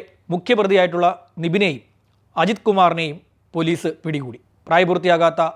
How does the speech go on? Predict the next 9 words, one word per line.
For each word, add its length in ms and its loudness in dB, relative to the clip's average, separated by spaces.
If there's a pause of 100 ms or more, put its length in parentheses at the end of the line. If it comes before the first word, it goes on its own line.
ആ 100 -4
കുട്ടിയെയും 360 -6 (520)
പോലീസ് 340 -2
പിടികൂടി. 300 -10 (120)
അങ്ങനെ 220 -4
കേസിൽ 260 -2
മൊത്തം 220 0 (500)
അഞ്ച് 320 0
പ്രതികളാണ് 420 2